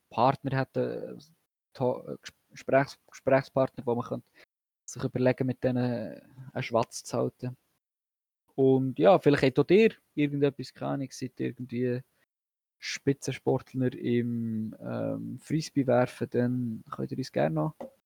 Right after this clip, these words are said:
einfach eine Nachricht schreiben. Ihr kennt uns ja wahrscheinlich, oder sonst eben über Anchor F M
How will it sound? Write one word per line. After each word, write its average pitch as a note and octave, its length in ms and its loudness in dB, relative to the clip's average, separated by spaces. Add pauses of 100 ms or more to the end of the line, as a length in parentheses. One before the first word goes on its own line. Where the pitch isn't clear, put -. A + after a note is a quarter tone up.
(1000)
einfach A3+ 200 4
eine C#3+ 120 6
Nachricht C3 420 4
schreiben. B2 340 0 (500)
Ihr - 60 -14
kennt A#2+ 340 -8
uns A#2 80 -8
ja A#2+ 100 -2
wahrscheinlich, A#2 400 -8
oder A2 140 -8
sonst - 200 -12
eben G#2 240 -4
über A2+ 120 -4 (420)
Anchor B2+ 380 2
F A#2+ 220 0
M A#2+ 240 -4